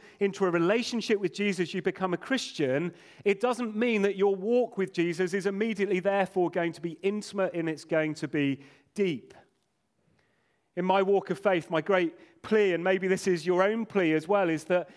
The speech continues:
I long for something that's deeper, wider, and higher than the experience I'm having today. And do you know, maybe that's a healthy place to be. That sense of, "I want something more and I haven't quite got there," but sometimes too, it can feel really frustrating.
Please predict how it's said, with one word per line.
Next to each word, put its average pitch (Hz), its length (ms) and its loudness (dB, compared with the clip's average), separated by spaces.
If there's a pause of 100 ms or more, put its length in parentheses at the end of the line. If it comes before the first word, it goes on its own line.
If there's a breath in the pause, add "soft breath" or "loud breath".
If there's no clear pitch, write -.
(120)
I 175 120 4
long 208 320 0
for 214 100 -2
something 170 400 -2
that's 180 160 0
deeper, 196 480 0
wider, 175 480 2
and 160 100 -2
higher 196 420 2
than 160 280 -4 (260 loud breath)
the 180 100 2
experience 185 640 -2
I'm 165 140 -2
having 151 480 -2 (320 loud breath)
today. 185 400 0
And 196 120 -4
do 294 100 -4
you 285 60 0
know, 277 60 0
maybe 262 240 0
that's 233 200 0
a 196 60 0
healthy 185 340 -4
place 165 320 -2
to 160 80 -6
be. 127 340 -4 (840)
That 208 180 2
sense 208 320 -2
of, 180 80 -2
"I 190 120 -2
want 233 320 -2
something 208 420 -2
more 202 260 2
and 185 80 0
I 170 60 -2
haven't 208 300 0
quite 185 420 -2
got 214 240 0
there," 185 180 2
but 185 180 -4
sometimes 214 580 -4
too, 190 240 0
it 160 140 -4
can 175 160 -6
feel 160 400 0 (340 loud breath)
really 165 300 0
frustrating. 156 880 -2